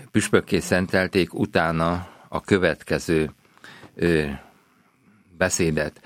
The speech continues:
mondta a, azon a fogadáson, amelyet a tiszteletére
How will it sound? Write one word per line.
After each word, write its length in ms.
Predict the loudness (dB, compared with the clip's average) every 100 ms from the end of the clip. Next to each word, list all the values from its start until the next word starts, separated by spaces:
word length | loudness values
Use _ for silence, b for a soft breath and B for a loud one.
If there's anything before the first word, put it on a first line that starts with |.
| B B
mondta 600 | -2 0 0 0 -2 -2 -6 B B B B B _
a, 240 | -2 -2 -6 B B B _
azon 280 | -4 0 0
a 80 | 0
fogadáson, 960 | -2 2 2 2 -2 -4 -2 -2 -2 B B B _
amelyet 460 | -4 -2 -2 -4 -6
a 40 |
tiszteletére 1000 | -4 -6 -2 -2 -2 -2 -2 -2 -4